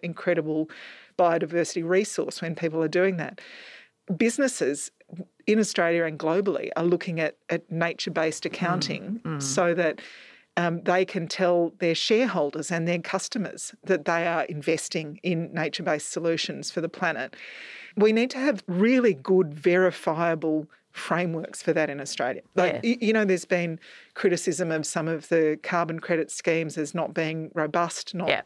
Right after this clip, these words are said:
Speaker 1: not giving additional benefit above what would have happened anyway. Well, if we're gonna have a strong biodiversity market in Australia, if we're gonna have nature-based accounting, that has to be designed really well from the beginning. And
Speaker 2: Mm.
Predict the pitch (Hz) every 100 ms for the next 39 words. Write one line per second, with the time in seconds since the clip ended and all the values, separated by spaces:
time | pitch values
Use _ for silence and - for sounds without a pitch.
0 | _ - 170 190 170 170 151 175 - 180
1 | 160 165 165 156 170 165 165 165 160 -
2 | 160 175 156 160 156 160 165 160 156 -
3 | - - - - - - 185 214 208 247
4 | 220 196 170 - - - - 190 180 170
5 | 160 - - - _ _ _ 180 175 165
6 | 165 160 170 - 160 160 165 160 - 165
7 | 160 - 175 165 - 165 165 143 160 160
8 | - - - 170 165 151 165 156 - -
9 | 175 170 170 185 - 202 - - 196 170
10 | 156 156 160 160 165 170 165 - 180 180
11 | 202 196 175 160 170 165 - 170 165 165
12 | 185 156 147 185 175